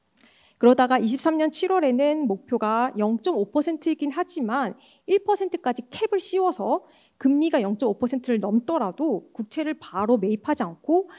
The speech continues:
시장의 금리 변화를 좀 살펴보면서 적절한 시기에 매입을 시도하는 것으로 변화하였습니다. 아까 앞에 그래프를 한번 보실까요? 그 보시면 그 이천십육 년 구월에 와이씨씨가 도입되고 나서 최근까지 금리 변화에서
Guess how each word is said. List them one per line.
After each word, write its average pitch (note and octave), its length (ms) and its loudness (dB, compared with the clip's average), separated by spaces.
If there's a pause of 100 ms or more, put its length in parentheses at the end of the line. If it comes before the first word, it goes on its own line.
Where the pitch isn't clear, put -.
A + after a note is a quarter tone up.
시장의 F#4 400 0
금리 A#3 320 0
변화를 A3 340 -2
좀 A3 120 -8
살펴보면서 A#3 960 2 (180)
적절한 E4 540 -2
시기에 D#4+ 560 -2 (240)
매입을 G#3+ 340 6
시도하는 F4 480 -4
것으로 G#3 280 -8
변화하였습니다. G#3 840 -8 (340)
아까 - 400 -2
앞에 E4 240 0
그래프를 C4 300 0
한번 C4+ 160 0
보실까요? A3+ 580 0 (560)
그 B3+ 100 0
보시면 D4 760 2 (400)
그 G3+ 500 -2
이천십육 G4+ 840 0
년 G4+ 140 0
구월에 A3+ 440 2 (240)
와이씨씨가 C#4+ 680 2
도입되고 A#3 500 2
나서 F#3+ 380 -4
최근까지 A#3 680 -6
금리 G3+ 340 -4
변화에서 G3+ 800 0